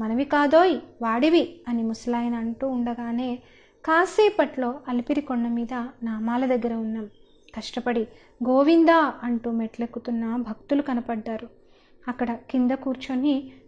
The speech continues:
తన కాళ్ళు తనే నొక్కుకుంటున్న ఓ పెద్దయ్యను చూశాను. నేనేదో మనసులో అనుకొని నాతో వచ్చిన ముసలాయన్ని చూస్తే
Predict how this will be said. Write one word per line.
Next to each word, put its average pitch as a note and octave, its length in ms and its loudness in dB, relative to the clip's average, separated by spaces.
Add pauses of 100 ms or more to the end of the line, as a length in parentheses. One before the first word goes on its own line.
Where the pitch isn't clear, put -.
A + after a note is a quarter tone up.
(180)
తన D4 140 6
కాళ్ళు D#4 500 6 (140)
తనే B3+ 200 2
నొక్కుకుంటున్న A#3+ 840 -2 (140)
ఓ A#3+ 40 -6
పెద్దయ్యను B3+ 680 2
చూశాను. A#3 380 -8 (420)
నేనేదో C#4+ 500 6
మనసులో C4+ 520 2
అనుకొని C4 760 -2 (380)
నాతో C4 340 4
వచ్చిన B3+ 320 -2
ముసలాయన్ని B3 680 -2 (120)
చూస్తే F#4 440 -4